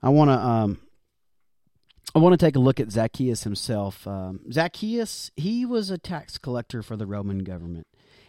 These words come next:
and, uh, he become rich, uh, off the tax collecting. And, and it doesn't say specifically here, but one of the ways for him to become rich might have been, uh, through illegal methods, and that would have been by,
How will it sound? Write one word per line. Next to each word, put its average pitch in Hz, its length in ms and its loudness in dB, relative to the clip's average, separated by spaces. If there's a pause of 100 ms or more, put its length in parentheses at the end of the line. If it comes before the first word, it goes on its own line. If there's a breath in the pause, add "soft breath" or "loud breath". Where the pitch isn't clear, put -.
and, 110 360 -4
uh, 101 140 0
he 123 160 -4
become 139 580 -2
rich, 123 720 -6 (560 soft breath)
uh, - 320 -16 (100)
off - 480 -4
the 110 140 -10
tax 156 320 -8
collecting. 101 400 -8
And, 101 240 -6
and 135 220 -6 (280)
it 156 200 -12
doesn't 175 260 -6
say 156 240 -8
specifically 135 560 -10
here, 147 140 -8
but 131 180 -12 (240 loud breath)
one 165 300 0
of 156 100 0
the 143 80 0
ways 135 560 -2
for 117 220 -2
him 135 320 -8
to 127 140 -12
become 120 360 -12
rich 120 260 -16
might 120 360 -14
have 117 240 -12
been, 113 320 -6 (260 soft breath)
uh, 104 220 -12
through 135 240 -8
illegal 123 420 -2
methods, 107 680 -8
and 117 180 -4
that 120 160 -2
would 123 140 -4
have 113 100 -6
been 113 220 -6
by, 104 260 -6